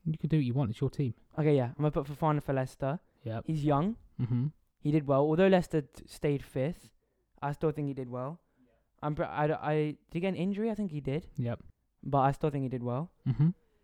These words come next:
Speaker 2: Left back. Oh no, you're not gonna like this.
Speaker 1: You're gonna say Shaw.
Speaker 2: Yeah.
Speaker 1: Yeah, that's fine. It, you can't disagree with that.
Speaker 2: I hate him, but I'm still gonna put Shaw 'cause he's a baller.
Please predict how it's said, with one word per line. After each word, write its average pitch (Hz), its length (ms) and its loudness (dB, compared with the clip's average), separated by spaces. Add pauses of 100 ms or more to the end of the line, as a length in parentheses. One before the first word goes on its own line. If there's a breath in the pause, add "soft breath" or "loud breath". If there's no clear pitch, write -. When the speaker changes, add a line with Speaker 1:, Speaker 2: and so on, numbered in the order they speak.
(260)
Speaker 2:
Left 175 280 4
back. 143 560 -4 (580)
Oh 117 500 -2
no, 117 360 -4 (100)
you're 139 80 0
not 147 100 2
gonna 135 160 0
like 123 180 -4
this. 113 200 -8 (1200)
Speaker 1:
You're 123 120 -4
gonna 120 100 -2
say 113 140 -6
Shaw. 113 300 -4 (180)
Speaker 2:
Yeah. 117 260 -4 (160)
Speaker 1:
Yeah, 113 160 -4 (180)
that's - 120 -4
fine. 117 220 -2 (240)
It, 107 200 -8 (180)
you - 120 -20
can't 123 240 -2
disagree 117 320 -8
with 107 120 -4
that. 107 80 -4
Speaker 2:
I 135 60 -6
hate 147 220 -2
him, 143 280 -4
but 160 100 -2
I'm 131 100 -2
still 147 140 -2
gonna 131 140 -2
put 117 160 -2
Shaw 120 260 -4 (500)
'cause 147 140 -6
he's 131 180 -4
a 127 40 -8
baller. 117 340 -6